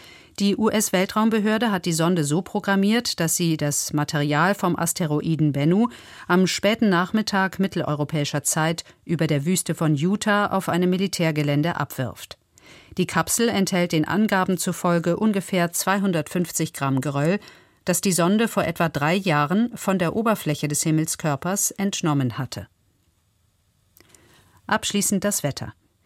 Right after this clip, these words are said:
Nach teils zäher Nebelauflösung zunächst viel Sonne, an den Alpen noch vereinzelt Niederschläge. Im Tagesverlauf einige Quellwolken, im Osten teils auch dichter, aber weiterhin trocken.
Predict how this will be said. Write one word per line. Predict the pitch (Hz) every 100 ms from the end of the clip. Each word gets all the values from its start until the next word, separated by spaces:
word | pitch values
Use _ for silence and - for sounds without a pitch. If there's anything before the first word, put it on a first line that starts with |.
| - - - -
Nach | 202 190
teils | 220 202 226 226 -
zäher | 202 180 165
Nebelauflösung | 160 165 202 208 208 - 208 208 233 254 277
zunächst | - 190 180 180 -
viel | - 196 185
Sonne, | 180 170 123 - - - -
an | 175
den | 190 185
Alpen | 165 175 196 185
noch | 160
vereinzelt | - 190 - 151 139 175 165
Niederschläge. | 151 147 143 - 139 127 110 - _ _ _
Im | 160
Tagesverlauf | 156 170 170 196 - 196 196 214 254 -
einige | 156 156 143
Quellwolken, | - - 156 175 175 180 - 220 - - - -
im | 196
Osten | - 220 - 226
teils | 202 196
auch | - 175
dichter, | - 214 - 226 214 180
aber | 180 160
weiterhin | 135 135 151 196
trocken. | - 139 - 117